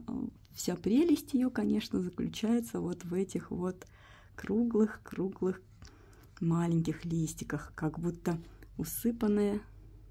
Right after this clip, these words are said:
такими ягодками, я не знаю, да, шариками растения.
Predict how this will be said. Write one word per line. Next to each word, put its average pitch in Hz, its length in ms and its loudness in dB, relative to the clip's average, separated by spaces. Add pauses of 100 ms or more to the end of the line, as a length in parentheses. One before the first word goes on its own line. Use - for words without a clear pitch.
(260)
такими - 380 -2
ягодками, 165 760 2
я 170 120 -2
не 160 140 0
знаю, 190 320 -4
да, 190 160 -6
шариками 165 800 -4 (760)
растения. - 580 0